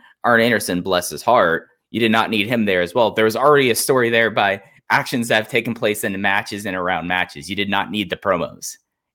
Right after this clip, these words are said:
And that, that's, like, a frustrating thing is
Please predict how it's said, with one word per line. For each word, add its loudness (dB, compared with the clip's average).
And 0
that, 2
that's, 2
like, 2
a 2
frustrating 0
thing -2
is 0